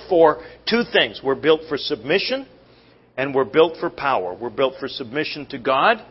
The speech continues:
and we're built for, um, uh, e-, empowerment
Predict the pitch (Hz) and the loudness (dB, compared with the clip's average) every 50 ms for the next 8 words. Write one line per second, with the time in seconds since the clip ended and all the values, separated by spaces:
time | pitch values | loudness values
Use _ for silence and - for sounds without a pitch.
0 | - _ _ _ _ _ - 123 131 120 127 123 120 - - 156 151 156 156 - | -20 _ _ _ _ _ -10 -8 -4 -4 -4 -4 -4 0 2 2 2 2 -2 -8
1 | - - - - 147 135 131 127 123 127 120 - - - 131 117 113 107 104 104 | -18 -18 -6 -2 -2 2 2 2 2 0 -2 -6 -8 -6 -4 -2 -2 -4 -6 -10
2 | - _ _ _ - 107 107 101 98 95 - _ _ 139 131 - _ 170 147 135 | -18 _ _ _ -14 -12 -10 -10 -12 -12 -16 _ _ -16 -16 -8 _ -4 -4 -4
3 | 120 - - - 165 170 175 180 170 165 156 151 151 151 | -6 -10 -8 -2 0 2 2 2 2 0 -2 -4 -6 -8